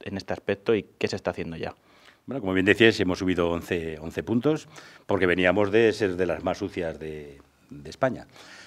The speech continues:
Speaker 2: Eh, desde el primer momento y después de la, de la pandemia, lo que pusimos en marcha fue, eh, medidas de limpiezas intensivas por barrios en la ciudad. Esta semana en concreto se están, eh, o se van a ejecutar o han empezado hoy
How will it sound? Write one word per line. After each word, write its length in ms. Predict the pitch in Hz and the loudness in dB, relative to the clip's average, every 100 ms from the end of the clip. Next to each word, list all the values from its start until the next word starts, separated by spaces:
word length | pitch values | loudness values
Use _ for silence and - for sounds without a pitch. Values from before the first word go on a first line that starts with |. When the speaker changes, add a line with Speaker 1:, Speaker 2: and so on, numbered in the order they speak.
| - | -20
Speaker 2:
Eh, 140 | - 85 | -14 -6
desde 260 | 92 92 92 | -2 0 0
el 40 | |
primer 220 | 90 101 | 2 2
momento 560 | 107 107 120 113 131 107 | 4 4 4 4 4 4
y 320 | 87 85 80 73 62 - | 0 -4 -8 -12 -18 -18
después 340 | - - 90 82 | -16 -12 -8 -4
de 120 | 87 | -4
la, 280 | 82 80 76 | -4 -6 -10
de 220 | 78 78 | -14 -10
la 80 | 82 | -8
pandemia, 520 | 82 80 98 120 131 - - - | -6 -4 -2 -2 -4 -10 -20 -16
lo 120 | 82 | -10
que 100 | 80 | -10
pusimos 440 | 80 80 87 87 87 | -8 -8 -8 -8 -6
en 80 | 85 | -4
marcha 340 | 90 90 95 | -4 -2 -6
fue, 540 | - 92 95 95 87 | -4 -4 -2 -4 -6
eh, 20 | 82 | -8
medidas 500 | 80 82 101 107 95 | -8 -4 0 2 2
de 100 | 90 | -2
limpiezas 440 | 85 85 95 90 | -2 -4 -6 -6
intensivas 600 | 87 85 80 95 87 - | -6 -6 -8 -6 -6 -8
por 220 | - 85 | -10 -2
barrios 420 | 104 120 143 160 156 | 4 4 2 -10 -10
en 80 | |
la 80 | 143 | -10
ciudad. 320 | - 76 123 - - - - - - _ | -10 -8 -8 -10 -20 -20 -20 -20 -20 _
Esta 200 | - - | -10 -6
semana 280 | 85 87 90 | -4 -2 -2
en 60 | 85 | -4
concreto 380 | 80 95 92 | -6 -6 -4
se 100 | 98 | -6
están, 320 | 82 - 85 85 | -6 -6 -6 -6
eh, 680 | 80 78 78 76 71 69 - _ | -8 -8 -10 -12 -14 -18 -20 _
o 60 | - | -10
se 100 | 87 | -6
van 100 | 85 | -6
a 40 | |
ejecutar 580 | - 80 85 113 120 87 - | -6 -10 4 6 6 2 -8
o 100 | 82 | -12
han 80 | |
empezado 380 | 85 82 82 78 | -10 -8 -8 -4
hoy 220 | 95 117 | 0 -2